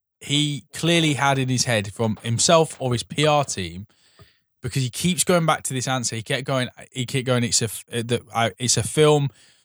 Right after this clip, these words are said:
that strips away," you know, even, even then, this is before all the Marvel films were really kicking off. He said it was a film that goes back to a bloke coming back to town and using a piece of two-by-four to clean up shop. No guns, no nothing like that. Just goes back in.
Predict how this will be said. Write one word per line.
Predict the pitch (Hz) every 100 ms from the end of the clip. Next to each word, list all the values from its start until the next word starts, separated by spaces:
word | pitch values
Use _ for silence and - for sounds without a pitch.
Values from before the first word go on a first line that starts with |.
| _ _ _ _
that | 104 -
strips | - - 151 -
away," | 147 139
you | 147
know, | 135 123
even, | 165 175 156
even | 170 156
then, | 165 147
this | 147 151
is |
before | - 131 165 160
all | 143 135
the | 113
Marvel | 131 165 135
films | 104 110 101 98
were |
really | 101 98 95
kicking | 101 - 98
off. | 78 - - _ _ _ _
He | -
said | 127 147
it |
was | 135
a | 127
film | 156 147
that | 143
goes | 127 127
back | - 127 -
to | - 117
a | 107
bloke | 107 131 139 131 - - - _ _
coming | - 147 151
back | 135 -
to | 131
town | - 113 101 98 -
and | 113
using | 113 110 110
a | 110
piece | 101 117 -
of | 101
two-by-four | - 113 101 95 - 101 95
to | 98
clean | 110 101 95
up | 87 -
shop. | - 87 71 _ - _
No | 117 131
guns, | 127 139 131 127 120
no | 123
nothing | 123 123
like | 113 110 101
that. | _ _ _
Just | - -
goes | 131 127
back | 120 101
in. | 110 101